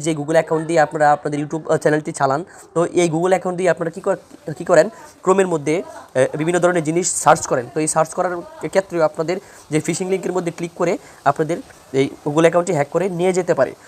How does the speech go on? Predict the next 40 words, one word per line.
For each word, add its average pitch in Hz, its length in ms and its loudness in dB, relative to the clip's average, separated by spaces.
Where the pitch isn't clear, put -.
তো - 120 2
আপনারা 170 240 2
মূলত 170 200 0
এই 175 160 4
অপশনটি 175 300 0
on 170 140 2
করে 156 160 2
রাখবেন। 113 260 -4
তো - 120 0
আমি 165 120 -2
শেষের 185 260 2
যে 185 140 2
অপশনটি 185 280 -2
আছে 170 120 -4
এটার 156 120 -6
মধ্যে 160 180 -6
just 151 140 -2
ক্লিক 156 160 -8
করছি। - 320 -6
তো 180 100 2
এটির 175 140 0
মধ্যে 196 140 2
যখন 190 180 2
আমি 190 200 0
ক্লিক 175 200 -6
করলাম 175 160 2
দেখতে 160 200 -4
পাচ্ছেন 175 240 0
একে-, - 200 -4
আমাদেরকে 170 280 -4
একটি 165 100 -6
সাইটে 160 300 2
নিয়ে 175 140 4
যাবে। 165 180 0
এটি 147 120 -2
হচ্ছে 160 220 -2
আপনার 156 180 -2
এই 131 360 -2
Google-এর 180 380 2
একটি 156 120 -8